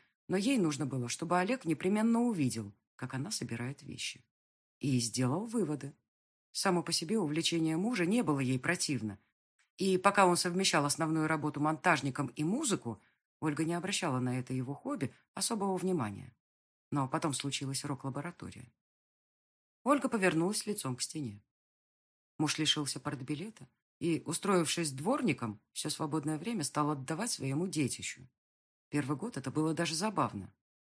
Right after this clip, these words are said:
На второй Ольга стала намекать, что не хотела бы жить так всегда. К третьему году её терпение иссякло.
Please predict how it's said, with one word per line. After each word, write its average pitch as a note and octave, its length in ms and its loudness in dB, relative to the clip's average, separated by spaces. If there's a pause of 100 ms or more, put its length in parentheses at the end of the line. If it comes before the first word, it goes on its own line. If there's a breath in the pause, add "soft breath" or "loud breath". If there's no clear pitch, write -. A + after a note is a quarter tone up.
(300)
На C3 100 -2
второй C#3 560 -2
Ольга D3 260 0
стала D#3 260 2
намекать, D3+ 540 2 (380 loud breath)
что - 180 0
не A3+ 100 4
хотела A#3+ 380 4
бы C#3+ 140 2
жить B3 320 0 (100)
так A3+ 140 -4
всегда. D#3+ 480 -4 (600)
К - 60 -20
третьему D3+ 460 2
году G3+ 260 -2
её D#3+ 220 2
терпение C3 580 -2
иссякло. - 520 -6